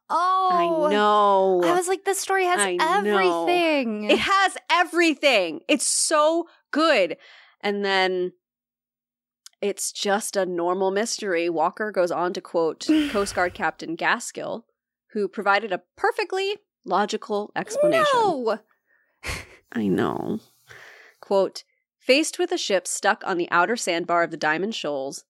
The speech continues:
Speaker 2: ninety mile an hour winds, and waves like mountains, the crew had to make a quick decision to either stay with the ship and risk being stranded or try to take the lifeboats to shore. With the lifeboats all gone,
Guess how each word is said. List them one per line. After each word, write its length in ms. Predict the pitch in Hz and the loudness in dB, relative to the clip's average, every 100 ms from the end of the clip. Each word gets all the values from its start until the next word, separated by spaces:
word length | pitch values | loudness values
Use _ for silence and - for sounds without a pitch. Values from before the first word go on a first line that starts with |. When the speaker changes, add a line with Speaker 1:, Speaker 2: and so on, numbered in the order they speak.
| _ | _
Speaker 2:
ninety 380 | 180 185 220 262 | -2 0 0 0
mile 260 | 240 202 196 | 0 2 2
an 60 | 190 | 0
hour 220 | 170 185 | -2 -2
winds, 380 | 160 127 135 185 - | -4 -6 -8 -8 -6
and 180 | 170 | -6
waves 520 | 151 156 214 233 202 151 | -2 0 0 0 -4 -2
like 280 | 151 - | -4 -4
mountains, 840 | 170 170 190 196 175 127 92 190 - _ _ _ _ - | -4 0 0 0 -6 -8 -8 -10 -14 _ _ _ _ -8
the 60 | |
crew 240 | 196 - 294 | -4 2 2
had 80 | 311 | 2
to 80 | 269 | 2
make 160 | 240 | 0
a 60 | 180 | -2
quick 240 | - 240 | -2 -2
decision 480 | 190 - 170 156 143 | -2 -2 -2 -2 -6
to 160 | - 165 | -2 0
either 180 | 160 | 0
stay 320 | 131 - 180 208 | -4 -2 2 2
with 140 | 269 | 0
the 60 | 294 | -2
ship 280 | - 180 - | -2 -2 -4
and 180 | 156 147 | -8 -6
risk 240 | 151 - - | -6 -6 -6
being 180 | 170 | -6
stranded 560 | - - 311 240 139 - - - - | -4 -4 -2 -2 -4 -8 -18 -20 -8
or 80 | 175 | -8
try 260 | 175 190 202 | -2 2 2
to 80 | |
take 220 | 240 233 202 | 0 -6 -4
the 80 | |
lifeboats 540 | 160 147 - 139 131 - | -2 -4 -4 -8 -8 -12
to 100 | 127 | -10
shore. 520 | - 185 151 123 - _ _ _ _ _ _ | -6 -4 -4 -4 -10 _ _ _ _ _ _
With 120 | 202 | -6
the 80 | 208 | 0
lifeboats 460 | 180 214 - 226 - | 2 2 2 0 2
all 160 | 165 156 | 2 4
gone, 400 | 226 175 143 | 4 2 0